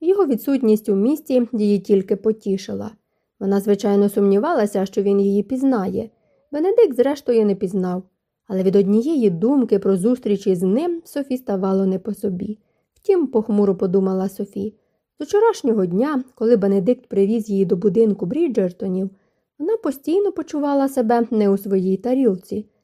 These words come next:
Наступного ранку він з'явився до леді Бріджертон на сніданок,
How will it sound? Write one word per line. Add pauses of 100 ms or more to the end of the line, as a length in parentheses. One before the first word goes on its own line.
(300)
Наступного
ранку
він
з'явився
до
леді
Бріджертон
на
сніданок,